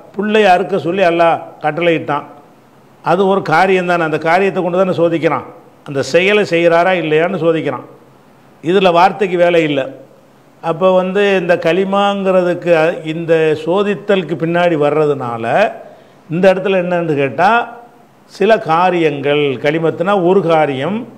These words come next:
கலிமாத் என்றால் சில காரியங்கள், சில பல,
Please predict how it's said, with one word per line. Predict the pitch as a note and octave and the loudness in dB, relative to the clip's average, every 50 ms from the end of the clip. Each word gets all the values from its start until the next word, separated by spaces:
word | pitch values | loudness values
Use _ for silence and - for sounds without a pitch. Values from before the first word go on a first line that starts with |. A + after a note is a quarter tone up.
| - - - - _ - _ _ _ _ _ _ _ - | -20 -20 -20 -20 _ -20 _ _ _ _ _ _ _ -2
கலிமாத் | D3 D#3+ F3+ F#3 F3+ F#3+ G3 G3 G3+ - - F3+ | -2 0 0 0 0 2 2 2 0 -2 -2 -2
என்றால் | F3 E3+ E3 D#3 D#3 F3 G3+ A3+ B3 B3 - | -2 -2 -2 -2 0 0 2 2 0 0 -4
சில | G#3 - G3+ G#3+ A#3 G3+ | -4 -2 0 0 0 2
காரியங்கள், | D#3+ F#3 F3 E3+ E3 E3 D#3+ D#3 C#3+ C#3+ C3+ D#3 C#3+ | 2 4 4 4 2 2 -2 -2 -2 -2 -4 -4 -4
சில | D3 D#3 D3+ E3+ F#3+ G3+ | -4 -4 -2 -2 -2 0
பல, | G3 F#3 E3+ E3+ E3+ E3+ | 0 0 0 0 0 -2